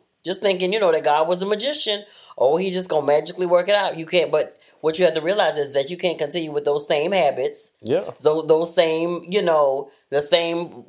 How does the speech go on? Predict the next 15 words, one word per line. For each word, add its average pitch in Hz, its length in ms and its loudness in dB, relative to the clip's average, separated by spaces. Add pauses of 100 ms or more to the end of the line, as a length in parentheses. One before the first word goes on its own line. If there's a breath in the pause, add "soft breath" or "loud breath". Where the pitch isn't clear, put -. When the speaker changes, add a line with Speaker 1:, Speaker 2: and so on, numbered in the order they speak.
(140)
Speaker 1:
way 160 360 2
of 143 100 0
talking 170 500 2
and 139 160 -6
walking 160 440 0
and 139 100 -6
living 156 460 -2
and 143 80 -2
all 147 80 4
Speaker 2:
Hanging 120 140 2
Speaker 1:
this 117 80 2
Speaker 2:
with 123 100 2
the - 60 4
Speaker 1:
stuff. 143 80 4
Speaker 2:
same 127 240 2